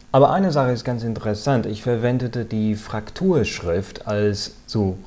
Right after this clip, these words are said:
naja, sag ich mal, deutsche Schrift. Äh, einige haben gedacht, warum eigentlich, das ist eine Nazi-Schrift und Deutschland, äh, ja, ist kein Nazi-Land mehr. Also in Wirklichkeit ist die Frakturschrift, äh,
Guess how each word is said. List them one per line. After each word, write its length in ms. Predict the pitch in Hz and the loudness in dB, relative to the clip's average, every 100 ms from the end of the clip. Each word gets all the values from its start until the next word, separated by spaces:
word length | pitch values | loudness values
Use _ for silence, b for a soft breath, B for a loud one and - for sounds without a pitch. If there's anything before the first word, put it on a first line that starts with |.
| - - - B B B - | -18 -20 -20 B B B -10
naja, 360 | 101 95 98 95 - | -4 0 0 -2 -6
sag 220 | - 101 | -4 -2
ich 60 | 92 | -2
mal, 140 | 92 B B - | -6 B B 0
deutsche 480 | 95 101 - 95 92 | 2 2 -2 -8 -8
Schrift. 460 | - 107 123 - - B B B | -6 -2 -2 -2 -16 B B B
Äh, 200 | 131 131 131 - | 0 0 0 -8
einige 500 | - 107 147 175 170 | -8 -2 -2 0 0
haben 260 | 156 170 170 | 0 -2 -2
gedacht, 360 | 151 151 156 - 123 101 | -2 -2 -2 -4 -10 -2
warum 400 | 117 120 185 180 | 0 2 2 2
eigentlich, 460 | 135 143 151 147 | 0 0 0 -2
das 160 | 139 131 | -4 -6
ist 160 | 127 | -4
eine 120 | 139 131 | -2 -2
Nazi-Schrift 920 | 127 120 127 120 110 - 107 98 - | -2 -2 -2 -2 -2 -4 -4 -4 -2
und 140 | 110 | -2
Deutschland, 600 | 117 117 117 117 110 107 | 2 0 0 -2 -2 -4
äh, 800 | - - 110 104 104 101 104 - | -8 -6 -2 0 0 0 -2 -6
ja, 180 | 104 104 | -6 -4
ist 260 | - 107 - - 151 131 | -4 -6 -10 -10 -8 -6
kein 320 | 120 113 104 | -4 -2 0
Nazi-Land 720 | 113 120 - 120 107 90 92 | 0 -2 -2 -4 -2 -4 -4
mehr. 300 | - 90 82 76 | -4 -4 -4 -6
Also 180 | 135 120 | -6 -2
in 60 | 127 | -2
Wirklichkeit 640 | 156 151 147 - 147 147 - B B B | -2 -4 -6 -4 0 0 -2 B B B
ist 200 | 143 - | -8 -6
die 60 | 147 | -8
Frakturschrift, 1080 | - 135 - 165 165 147 - 135 135 - | -6 -8 -6 -6 -6 -8 -6 -4 -4 -8
äh, 60 | - | -6